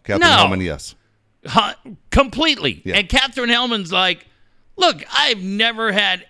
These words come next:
Speaker 2: any interest in going to Jackson, Mississippi, but let's go there and support that bar."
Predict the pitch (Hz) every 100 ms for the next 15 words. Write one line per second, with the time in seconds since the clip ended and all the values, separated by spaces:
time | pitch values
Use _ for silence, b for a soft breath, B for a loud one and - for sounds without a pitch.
0 | - 214 233 226 208 202 185 147 - 160
1 | 165 165 151 127 165 170 - 165 160 160
2 | - 131 208 180 127 120 160 226 233 -
3 | 269 247 180 196 170 202 226 233 247 247
4 | 208 339 277 135